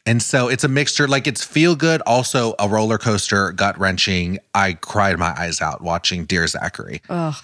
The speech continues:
Speaker 1: Yeah, that was a tough one. So yeah, enjoy that
Speaker 2: <laughs>
Speaker 1: one.
Speaker 2: By the way, whenever Greg, <laughs> like, 'cause outside of watching full-blown documentaries about this kind of stuff,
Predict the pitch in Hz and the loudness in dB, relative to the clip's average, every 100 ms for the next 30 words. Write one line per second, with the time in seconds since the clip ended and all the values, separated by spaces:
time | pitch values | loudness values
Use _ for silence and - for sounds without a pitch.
0 | _ _ - 87 - - - - - - | _ _ -4 -2 0 -2 -4 -6 -6 -8
1 | - - 120 113 107 131 85 - 98 117 | -6 -2 0 0 -2 -2 -2 -6 -6 0
2 | 117 - 349 - 190 254 247 269 247 233 | 2 4 4 2 0 0 2 2 0 0
3 | 160 185 233 285 180 160 165 180 - _ | 0 0 0 -2 -2 -2 -2 -4 -6 _
4 | 285 - - - _ - 285 262 - 277 | -10 -10 -20 -20 _ -2 -2 0 0 0
5 | 277 285 269 208 208 202 - 185 180 175 | 2 0 2 0 0 -4 -2 0 0 0
6 | 170 165 165 151 156 170 165 165 - 170 | 0 -2 -2 -2 -2 -2 -4 -4 -6 -6
7 | 175 180 175 | -4 -2 -2